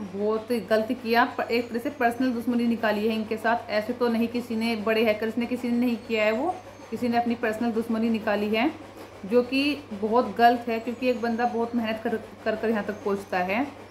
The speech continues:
और किसी reaction channel की वजह से या किसी भी वजह से इनका channel नहीं उड़ा है, ठीक है।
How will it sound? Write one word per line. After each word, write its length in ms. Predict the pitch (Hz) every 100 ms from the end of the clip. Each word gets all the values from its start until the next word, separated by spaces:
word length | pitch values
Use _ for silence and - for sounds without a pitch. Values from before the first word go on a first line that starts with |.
| - - - - -
और 400 | 226 233 240 - - - - - - - - - - - - - - - - - - - 220 -
किसी 240 | 240 269
reaction 560 | 247 247 226 - 254 247
channel 340 | 247 226 233
की 100 | 233
वजह 200 | 240 233
से 220 | 226 233 240
या 100 | 240
किसी 320 | 240 240 240
भी 180 | 247 - -
वजह 180 | 214 220
से 80 | 247
इनका 160 | 226
channel 240 | - 226 226
नहीं 160 | 226
उड़ा 180 | 208 190
है, 200 | 180 175 180
ठीक 160 | 247
है। 200 | 320 220